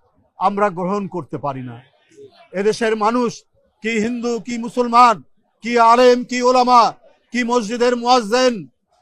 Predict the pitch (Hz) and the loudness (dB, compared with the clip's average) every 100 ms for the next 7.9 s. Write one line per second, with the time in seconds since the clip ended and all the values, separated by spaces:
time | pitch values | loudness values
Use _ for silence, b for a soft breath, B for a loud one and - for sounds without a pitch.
0 | _ _ _ _ _ _ 196 214 214 202 | _ _ _ _ _ _ -10 -10 -8 -6
1 | 202 202 214 202 139 _ _ _ 190 254 | -4 0 0 0 -4 _ _ _ 0 2
2 | 240 233 214 - - 190 190 165 127 _ | 2 0 -4 -2 -2 -2 -2 -8 -8 _
3 | _ - 381 - - 330 302 254 175 131 | _ 2 2 2 -2 2 4 4 2 -8
4 | _ 226 240 233 220 214 220 233 214 214 | _ 2 2 4 -2 -2 0 2 2 -2
5 | 208 185 - 160 175 151 156 131 143 123 | -2 -4 -2 0 0 -4 -10 -14 -18 -20
6 | _ _ - 269 302 277 285 - 285 294 | _ _ -6 -4 2 2 2 0 0 2
7 | 294 294 302 311 262 294 277 190 | 2 2 0 -4 -4 2 2 2